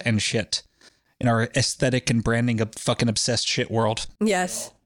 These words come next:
Speaker 1: The trickster archetype, the clever magician.
Speaker 2: The shapeshifter.
Speaker 1: The shapeshifter. Yeah. So today we're gonna be focusing on a couple so-called trickster spirits. And that's the thing we're gonna get into later. I feel like that's a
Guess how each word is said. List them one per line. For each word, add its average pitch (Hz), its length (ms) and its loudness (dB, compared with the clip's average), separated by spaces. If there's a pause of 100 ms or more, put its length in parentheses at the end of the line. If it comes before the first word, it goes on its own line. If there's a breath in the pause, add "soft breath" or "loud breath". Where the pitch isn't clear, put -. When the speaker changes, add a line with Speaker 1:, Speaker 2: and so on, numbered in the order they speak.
(180)
Speaker 1:
The - 80 2
trickster - 420 0
archetype, - 560 -2 (240)
the 123 100 2
clever 127 380 0
magician. 113 580 0
Speaker 2:
The 208 60 -2
shapeshifter. - 800 -2
Speaker 1:
The 143 60 2
shapeshifter. 127 800 0 (260)
Yeah. 131 520 0 (500 loud breath)
So 120 420 2
today 147 360 0
we're 135 280 0
gonna 165 140 2
be 139 320 0
focusing 123 520 0
on 113 380 2
a 107 300 0 (100)
couple 143 320 0
so-called 147 800 -2 (240)
trickster - 380 -2
spirits. - 500 -4 (600 loud breath)
And 123 100 2
that's 135 160 2
the - 60 -4
thing 185 100 4
we're 165 80 4
gonna 135 160 2
get 120 220 2
into 107 300 0 (280)
later. 107 480 0
I 113 140 2
feel 135 320 0
like 123 180 0
that's 113 300 0
a 123 120 -4